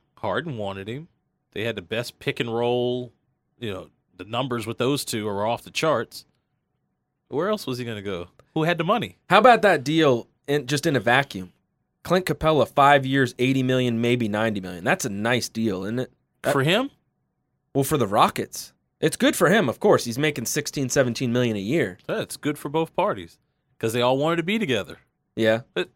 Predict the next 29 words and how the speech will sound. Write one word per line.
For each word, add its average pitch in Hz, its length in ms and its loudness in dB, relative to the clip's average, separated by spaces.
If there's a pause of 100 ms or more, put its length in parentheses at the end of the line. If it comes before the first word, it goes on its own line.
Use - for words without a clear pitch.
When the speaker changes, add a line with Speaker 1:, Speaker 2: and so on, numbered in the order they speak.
(1160)
Speaker 1:
they 143 100 2
didn't 175 120 2
have 185 140 6
Speaker 2:
It 185 40 0
Speaker 1:
to 190 60 4
wait 185 200 6
for 185 100 0
somebody 180 380 2
else 180 140 2
to 170 60 -4
put 175 160 2
an 170 80 0
offer 165 360 0
out 95 160 -4
there. - 200 -12
Speaker 2:
You 143 100 0
know, 190 120 8
the 175 100 6
big 160 200 6
difference 175 360 4
this 123 200 -2
year 135 80 4
is 120 100 0
that 123 80 2
Brooklyn 160 360 2
didn't 131 180 2
have 120 140 0
cap 151 260 -2
room. 95 240 -10